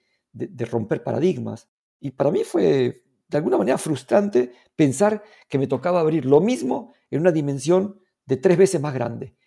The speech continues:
Y quizá ganar mucho más dinero, pero no era para mí, no era para mí. Y mi decisión fue, eh, no te puedo decir que me aburrí, no, no es que me aburrí, pero sí, por un lado, trabajaba muchísimo,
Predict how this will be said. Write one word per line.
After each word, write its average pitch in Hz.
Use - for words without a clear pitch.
Y -
quizá 180
ganar 143
mucho 156
más 175
dinero, -
pero -
no 240
era 392
para 370
mí, 381
no 165
era 202
para 156
mí. 214
Y 127
mi 127
decisión 131
fue, 170
eh, 110
no 214
te 233
puedo 220
decir 202
que 185
me 147
aburrí, 143
no, 123
no 135
es 175
que -
me 151
aburrí, 113
pero 127
sí, -
por 135
un 190
lado, 123
trabajaba 127
muchísimo, 127